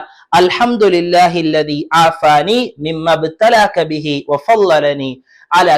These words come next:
കസീരിൻ മിമ്മൻ ഖലഖ തഫ്ളീല. ഈ ദുആ നമ്മൾ ഹൃദയത്തിൽ നിന്നും അതിന്റെ അർത്ഥത്തെ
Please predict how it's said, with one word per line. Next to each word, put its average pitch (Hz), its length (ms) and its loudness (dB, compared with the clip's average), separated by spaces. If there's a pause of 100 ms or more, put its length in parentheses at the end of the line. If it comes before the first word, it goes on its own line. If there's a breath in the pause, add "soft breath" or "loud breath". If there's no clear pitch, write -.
(120)
കസീരിൻ 160 460 -6 (100)
മിമ്മൻ 147 360 -8
ഖലഖ 156 460 -6
തഫ്ളീല. 127 420 -8 (460 soft breath)
ഈ 269 100 -2 (120)
ദുആ 233 140 6 (140)
നമ്മൾ 202 220 2 (240)
ഹൃദയത്തിൽ 208 680 2
നിന്നും 196 320 -2 (440 soft breath)
അതിന്റെ 208 360 2 (100)
അർത്ഥത്തെ 233 480 0